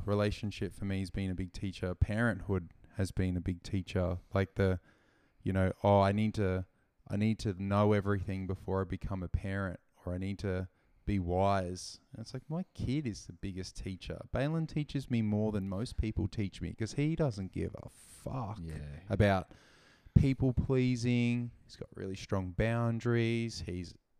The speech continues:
Speaker 1: an, he, he knows how to call my word out, whether if I can hold his word is a different thing.
Speaker 2: Yeah.
Speaker 1: But he definitely makes me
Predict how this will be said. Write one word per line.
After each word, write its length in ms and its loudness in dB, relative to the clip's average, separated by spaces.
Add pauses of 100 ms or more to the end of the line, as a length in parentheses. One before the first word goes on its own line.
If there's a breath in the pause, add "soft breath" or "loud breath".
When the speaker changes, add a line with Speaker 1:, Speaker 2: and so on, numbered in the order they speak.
(200)
Speaker 1:
an, 180 -10 (380)
he, 300 0 (420 soft breath)
he 200 4
knows 380 10
how 120 4
to 80 2
call 340 4
my 320 2
word 380 4
out, 440 0
whether 360 2
if 80 -6
I 200 4
can 160 -2
hold 320 2
his 280 0
word 360 4
is 100 0
a 40 0
different 440 -4
thing. 360 -2
Speaker 2:
Yeah. 200 -8 (180)
Speaker 1:
But 300 2 (400)
he 180 -6
definitely 540 -4
makes 360 -4
me 420 -4